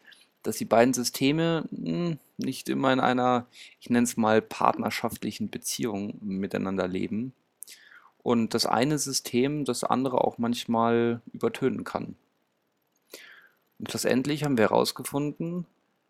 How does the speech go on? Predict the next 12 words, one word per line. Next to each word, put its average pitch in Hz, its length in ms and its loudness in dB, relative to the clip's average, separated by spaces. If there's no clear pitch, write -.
dass - 240 -6
wir 113 360 6
über 107 180 2
ein 110 140 2
drittes 127 380 2
System, - 640 -4
das - 160 -6
sogenannte 92 520 -4
sensorische 95 760 0
System, - 640 -8
also - 180 -8
das, - 360 -6